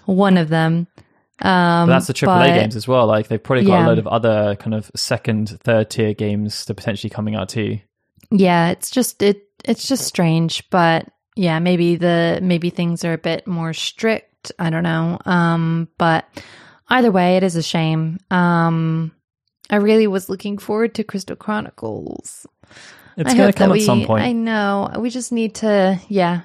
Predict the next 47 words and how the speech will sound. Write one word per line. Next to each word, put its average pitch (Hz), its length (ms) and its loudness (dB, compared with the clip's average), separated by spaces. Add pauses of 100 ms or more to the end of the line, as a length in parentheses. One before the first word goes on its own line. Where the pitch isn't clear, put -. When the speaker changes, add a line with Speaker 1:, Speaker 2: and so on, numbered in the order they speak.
Speaker 1:
we 240 80 -2
just - 180 -8
need 247 140 0
to 226 80 0
ride 202 200 2
the 190 60 -8
storm, 180 360 0
and 175 80 0
hopefully 180 360 -2
we'll 175 100 -2
get - 220 -8
some 185 100 -2
answers 175 560 -4
on 175 80 -4
the 170 100 -6
other 175 180 -4
side. 170 480 -4 (560)
Um, 202 420 2
and 214 140 2
then 214 140 4
this 208 200 -2
next 233 300 -2
one 254 180 2
is - 180 -2
from 196 280 0
Red 190 160 0
thirteen 196 460 -2
underscore, 214 680 0 (360)
who 220 180 4
asked, 190 420 0 (240)
I 208 60 2
know 214 100 4
you've 247 220 0
talked 220 200 -2
about - 220 0
favorite 196 260 -2
characters 185 480 -2
in 185 60 -2
the 180 80 -2
different - 320 -6
Final 180 240 -2
Fantasies, 170 640 -4 (540)
but 208 80 4
what 214 180 4
are 269 60 4
your 233 220 2
likes - 380 -2